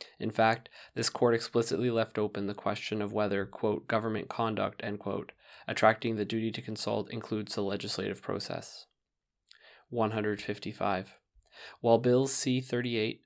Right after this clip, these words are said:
enacted as Jobs Growth and Long-Term Prosperity Act,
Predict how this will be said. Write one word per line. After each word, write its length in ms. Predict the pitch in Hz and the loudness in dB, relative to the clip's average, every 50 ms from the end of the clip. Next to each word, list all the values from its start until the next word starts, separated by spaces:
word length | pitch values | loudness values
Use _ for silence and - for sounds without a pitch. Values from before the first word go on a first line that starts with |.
| _ _ | _ _
enacted 500 | - 107 104 107 113 - - - 113 98 | -4 -2 0 -2 -2 -2 -2 -2 0 2
as 380 | 104 104 104 104 104 107 - - _ _ _ _ _ | 2 2 2 2 0 -2 -6 -12 _ _ _ _ _
Jobs 440 | - - 110 110 110 113 120 - - | -4 2 4 4 4 4 2 -4 -8
Growth 440 | - - 113 104 101 104 110 110 - - - - | -4 -2 0 2 2 2 0 -2 -8 -14 -16 -12
and 200 | - 117 107 107 | -8 -6 -4 -2
Long-Term 460 | 101 104 104 113 113 110 - 113 107 107 | 0 0 0 -2 -2 -4 -4 -4 -2 -2
Prosperity 600 | - 107 107 - - 107 107 104 101 98 98 98 | -2 -4 -4 -2 -2 -2 0 0 0 0 0 0
Act, 340 | 98 104 120 127 - - | 2 0 0 -2 -8 -18